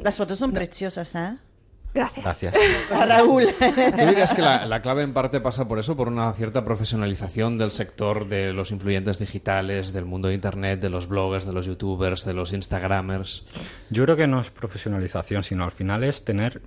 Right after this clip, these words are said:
Speaker 3: eh, buen gusto y darle el enfoque que ese producto, si es un producto, se merece o, o que la marca quiere. Entonces, si hay una marca que elige a Laura para colaborar porque cree que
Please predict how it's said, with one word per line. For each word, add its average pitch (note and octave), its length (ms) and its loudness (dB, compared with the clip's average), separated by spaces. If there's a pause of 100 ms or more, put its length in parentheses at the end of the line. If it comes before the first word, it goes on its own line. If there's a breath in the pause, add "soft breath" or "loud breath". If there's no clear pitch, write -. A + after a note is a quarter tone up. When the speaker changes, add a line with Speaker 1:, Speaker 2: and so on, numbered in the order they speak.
(160)
Speaker 3:
eh, G2 200 -2
buen G2+ 260 0
gusto F#2 500 -2
y G#2+ 80 -4
darle G2 760 -2 (140)
el G2+ 140 -4
enfoque A2 500 -2
que F2+ 360 -6
ese G#2 260 -2
producto, A2 420 -2
si A2 60 -4
es G2+ 100 -4
un G#2+ 80 -2
producto, G2 300 -4
se A2 120 -4
merece D#2+ 580 -4
o, G#2 60 -8 (280)
o - 120 -8
que E2 100 -6
la C#2+ 100 -4
marca D#2 260 -6
quiere. B1 320 -6 (500 loud breath)
Entonces, A2 240 -4
si G#2 300 0
hay A#2 160 -2
una A#2+ 140 -2
marca A#2 340 -4
que F2 180 -6
elige F#2 280 -6
a G#2+ 40 0
Laura G#2+ 300 0
para G#2 180 -4
colaborar G2 600 -2
porque D2+ 640 -8
cree G2 280 -2
que E2+ 360 -6